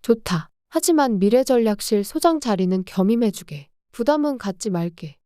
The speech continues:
가끔씩 회사의 후행 과제들 그리고 나의 인생 작업에 대해 같이 고민할 수 있다면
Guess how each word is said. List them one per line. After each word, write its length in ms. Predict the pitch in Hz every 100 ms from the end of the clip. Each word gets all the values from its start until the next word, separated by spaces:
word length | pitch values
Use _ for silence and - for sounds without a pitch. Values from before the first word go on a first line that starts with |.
| _ -
가끔씩 720 | 233 226 339 339 - 302 -
회사의 360 | 339 370 339 311
후행 300 | 320 311 285
과제들 560 | 220 214 196 190 180 -
그리고 420 | 208 226 220 196
나의 300 | 180 196 233
인생 340 | 208 214 247 233
작업에 420 | - 196 240 240
대해 220 | 220 196
같이 320 | - 190 - 220
고민할 460 | - 220 294 277
수 140 | 247 190
있다면 640 | 170 185 185 190 202 170